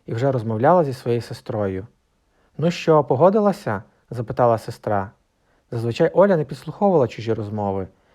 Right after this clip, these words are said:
але тут мова була про неї, і стало дуже цікаво,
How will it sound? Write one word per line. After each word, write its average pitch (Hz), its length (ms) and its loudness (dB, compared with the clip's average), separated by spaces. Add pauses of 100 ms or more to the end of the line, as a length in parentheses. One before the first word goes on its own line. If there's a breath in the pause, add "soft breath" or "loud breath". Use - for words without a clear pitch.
але 107 200 -2
тут 185 180 0
мова 185 260 4
була 135 200 2
про 135 160 -6
неї, 110 400 -6 (240 soft breath)
і 170 80 -14
стало 117 260 0
дуже 175 240 -2
цікаво, 101 580 -2